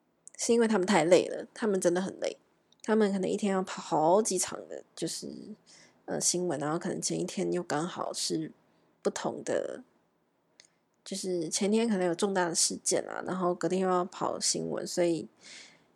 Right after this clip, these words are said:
就是整个时间上就是没办法做好一个调配，然后就是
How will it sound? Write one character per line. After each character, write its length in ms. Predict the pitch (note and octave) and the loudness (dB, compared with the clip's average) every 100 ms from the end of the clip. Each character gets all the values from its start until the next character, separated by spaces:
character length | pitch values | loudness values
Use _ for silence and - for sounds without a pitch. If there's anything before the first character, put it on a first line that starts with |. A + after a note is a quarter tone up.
| _ - | _ -8
就 120 | - | -6
是 240 | F3+ F#3 F3+ | 0 0 2
整 120 | F3+ | 2
个 100 | F3+ | 2
时 200 | - G3 | 2 4
间 180 | G#3 A3+ | 4 4
上 300 | A3+ G3 F#3 | 2 -2 -2
就 140 | F#3 | -2
是 80 | F#3 | 0
没 160 | E3+ | 0
办 160 | E3+ E3 | 0 0
法 60 | D3 | -2
做 240 | - F3 | 0 0
好 260 | - - D#2 | 0 -4 -4
一 80 | - | -6
个 100 | - | -8
调 220 | - - | -6 -4
配， 200 | G3 E3 | -2 -2
然 140 | C#3 | -4
后 240 | F3+ E3+ E3+ | -4 -4 -4
就 120 | - | -6
是 400 | - - F#2 | -6 -6 -8